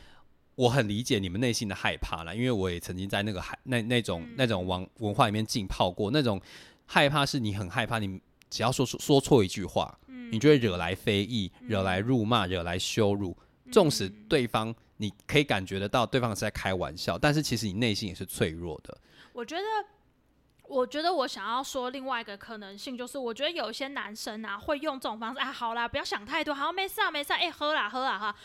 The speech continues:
Speaker 2: 我觉得会有这样的状况的另外一个可能，就是其-，有一个可能像 Mary 讲的那种恐惧，但我觉得另外一个可能性是，听这些话的男生，他也不知道该怎么去处理对方有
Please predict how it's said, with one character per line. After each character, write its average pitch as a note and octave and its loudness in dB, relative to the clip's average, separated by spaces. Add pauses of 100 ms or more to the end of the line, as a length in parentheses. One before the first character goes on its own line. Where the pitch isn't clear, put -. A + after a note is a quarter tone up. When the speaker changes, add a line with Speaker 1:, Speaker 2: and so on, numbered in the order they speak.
(160)
Speaker 2:
我 A#3 -2
觉 C#4 -6
得 E4 4
会 F#4 0 (1080)
有 C4 2
这 F#4+ 0
样 F#4 4
的 C#4 0
状 D#4+ -2
况 D#4 -2
的 B3 -4
另 D4+ -4
外 C#4 2
一 - -10
个 G#3 -8
可 A3 -6
能， G3 -10
就 C4+ -4
是 D#4+ -4
其-， - -8
有 B3 -2
一 - -4
个 F4 -2
可 C4+ -4
能 G3+ -8
像 B3+ -4
Mary A3+ -4
讲 G3 -6
的 F3+ -12
那 A#3 -10
种 G3+ -12
恐 - -16
惧， G3 -14 (160)
但 G#4+ 6
我 B3+ 2
觉 A#3+ 0
得 C4+ 0
另 E4+ -4
外 E4+ 4
一 C#4+ -2
个 B3+ -6
可 A3+ -8
能 F#3 -10
性 B3+ -8
是， B3+ -6 (240)
听 F4+ -2
这 F#4+ -2
些 D#4+ -2
话 D#4 4
的 A3+ -6
男 G#3 -4
生， A3 -4 (280)
他 D4+ 4
也 D#4 0
不 C#4 -12
知 A#3+ -10
道 A#3 2
该 A3+ 0
怎 A#3+ -10
么 F#3 -14
去 - -6
处 G3+ -4
理 G#3+ -8
对 A#3 4
方 G#3+ -4
有 - -8